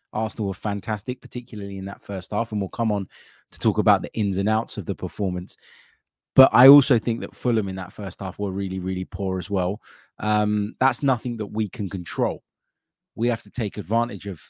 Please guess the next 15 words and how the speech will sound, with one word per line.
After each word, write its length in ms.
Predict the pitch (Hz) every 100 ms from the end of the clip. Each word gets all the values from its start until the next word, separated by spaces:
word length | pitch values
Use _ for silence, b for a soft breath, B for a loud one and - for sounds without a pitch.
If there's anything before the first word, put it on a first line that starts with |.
| _
teams 420 | - 104 95 85 -
that 140 | 98
come 180 | - 120
up 100 | 104
against 360 | 98 90 98 98
us 100 | 90
that 140 | -
maybe 280 | 95 92 92
aren't 200 | 92 95
at 80 | -
their 100 | 82
best. 460 | - 120 117 - _ b b b b
We 120 | 101 95
have 300 | 98 95 -
to, 580 | - 101 101 98 98